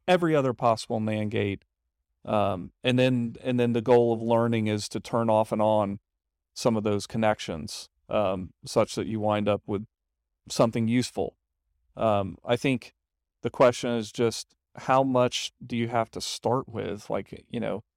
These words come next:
maybe if you just start with a random knockout, so I just randomly assign a bunch of, a bunch of connections, you know, can I learn, you know, can I then learn from that through some type of back propagation or some other,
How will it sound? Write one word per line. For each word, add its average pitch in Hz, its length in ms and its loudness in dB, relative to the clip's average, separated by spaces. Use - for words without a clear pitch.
maybe 123 300 0
if 120 100 -4
you 123 60 -6
just 117 160 -6
start 117 240 0
with 113 140 0
a 104 140 0
random 110 800 -2
knockout, 98 500 2
so - 140 -2
I 104 80 2
just 107 300 -8
randomly 120 580 0
assign 98 520 -2
a 110 80 -6
bunch 104 280 -2
of, 98 260 -8
a - 40 -14
bunch 113 260 -6
of - 100 -14
connections, - 680 -6
you 120 80 -6
know, 92 160 -4
can - 180 -6
I 110 100 0
learn, 127 440 -2
you 110 80 -8
know, 113 80 -2
can 113 180 -4
I 110 140 2
then 113 260 -2
learn 110 240 0
from 113 160 -4
that 110 300 0
through 117 160 -6
some 113 200 -6
type 110 260 -2
of 107 240 -8
back 107 260 0
propagation 110 920 -2
or 104 100 -4
some 110 260 -4
other, 107 320 0